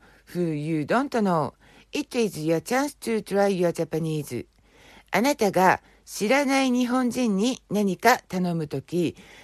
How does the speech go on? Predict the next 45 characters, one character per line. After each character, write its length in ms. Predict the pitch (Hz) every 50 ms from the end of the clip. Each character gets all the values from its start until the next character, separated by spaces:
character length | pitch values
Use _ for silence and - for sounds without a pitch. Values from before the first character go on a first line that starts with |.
| - _ -
日 120 | 165 175
本 280 | 185 226 277 277 269 262
語 240 | 233 277 285 302 311
を 60 | - - _
使 280 | - - - - 233
っ 20 | 233
て 220 | - - 240 226
み 120 | 214 226
る 220 | 240 294 311 - - _
チ 120 | - -
ャ 100 | 214 208
ン 40 | 202
ス 180 | - - - 156
で 200 | 156 165 165 175
す。 180 | - - - - - _ _ _ _ _ _ _ _ - - - - - - - - _ -
If 180 | 302 294 285
you 200 | 302 285 262 240
have 280 | 220 - 208 190 180 180
a 80 | 170
chance, 440 | 160 - 196 185 170 151 - - - _ - - - - _ _
let's 260 | - 277 320 - - -
talk 300 | - 254 240 202 - - -
to 200 | - 208 202 180
them 340 | - 170 170 170 170 147 - - -
promptly. 840 | 175 214 226 233 208 - - - 175 151 151 147 143 131 113 - - _ _ _ _ - - - - _ _ _
チ 100 | - 294
ャ 80 | 294 302
ン 60 | 294
ス 140 | - 226 190
が 100 | 180 170
あ 20 |
っ 20 | 165
た 220 | - _ - 139 143
ら、 260 | 170 180 156 104 - - - _ _ _
早 240 | - - - 180 180
速 580 | - - - - 277 - _ - 339 311 - - -
話 420 | - - 214 226 214 214 214 -
し 60 | -
か 140 | - 220 214
け 140 | - 202 185
て 260 | - 262 294 262 - _
み 120 | - 185
ま 120 | 175 170 175
し 160 | - - 175
ょ 340 | 165 156 151 135 117 -